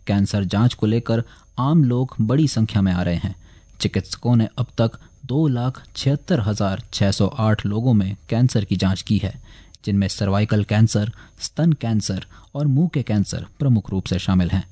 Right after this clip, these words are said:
इन स्वास्थ्य शिविरों में न सिर्फ लोगों का स्वास्थ्य परीक्षण कराया जा रहा है, बल्कि आम लोगों में, खासकर महिलाओं में cancer के प्रति जागरूकता भी बढ़ी है।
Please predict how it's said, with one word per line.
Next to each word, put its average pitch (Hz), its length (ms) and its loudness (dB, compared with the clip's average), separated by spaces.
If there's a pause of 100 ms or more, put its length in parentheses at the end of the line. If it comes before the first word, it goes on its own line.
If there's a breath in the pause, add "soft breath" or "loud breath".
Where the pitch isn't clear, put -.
(540 soft breath)
इन 160 120 4
स्वास्थ्य 156 420 -2
शिविरों 143 360 0
में 101 160 2
न 98 240 2
सिर्फ 117 280 -2
लोगों 98 320 2
का 98 140 -2
स्वास्थ्य - 460 -2
परीक्षण 104 420 0
कराया 113 300 0
जा 110 160 2
रहा 110 120 2
है, 92 160 0 (400 loud breath)
बल्कि 143 300 0 (100)
आम 165 220 4
लोगों 131 280 0
में, 110 180 2 (100)
खासकर 143 440 0
महिलाओं 107 440 2
में 71 220 0 (420 loud breath)
cancer 147 360 2
के 113 120 0
प्रति 90 360 -4 (120)
जागरूकता 95 480 2
भी 98 140 2
बढ़ी 95 220 2
है। 92 160 -4